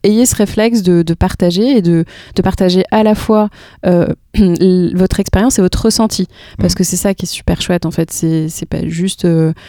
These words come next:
Speaker 1: dire, « Bah voilà, j'étais là, j'ai fait ça », mais c'est comment tu l'as ressenti et, et, et, et finalement, euh, ce que ça t'a, ce que ça t'a apporté. Et ça, ça parle beaucoup plus. Parce qu'aujourd'hui, on voit bien que sur, euh,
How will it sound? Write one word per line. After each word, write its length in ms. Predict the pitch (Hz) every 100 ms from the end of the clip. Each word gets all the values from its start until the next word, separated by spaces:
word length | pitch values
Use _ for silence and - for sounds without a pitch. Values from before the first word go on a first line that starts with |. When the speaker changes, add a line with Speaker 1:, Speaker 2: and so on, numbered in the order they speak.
| -
Speaker 1:
dire, « 180 | 175 180
Bah 120 | 160 156
voilà, 220 | 165 185
j'étais 260 | 170 165
là, 180 | 165 170
j'ai 140 | 175 165
fait 140 | 170
ça », 260 | - 202 -
mais 180 | 165 165
c'est 200 | - 170
comment 300 | - 180 180
tu 140 | 180 175
l'as 80 | 165
ressenti 440 | - 175 175 -
et, 560 | 220 226 220 196 175 170 170 - - 170
et, 100 | 170
et, 760 | - 165 160 165 165 160 -
et 40 | 165
finalement, 720 | - 170 160 165 190 214 180
euh, 120 | 165
ce 100 | 160
que 120 | -
ça 180 | 165 165
t'a, 400 | - 165 156 151
ce 60 | -
que 100 | 156
ça 140 | 170
t'a 120 | -
apporté. 560 | 160 165 - 196 202 180
Et 40 |
ça, 180 | 151 180
ça 140 | -
parle 220 | 165 165 160
beaucoup 280 | 156 -
plus. 320 | 170 170 - -
Parce 120 | - -
qu'aujourd'hui, 420 | 160 156 156 180
on 60 |
voit 120 | 165 151
bien 180 | 165
que 80 | 180
sur, 220 | - 160
euh, 60 | 156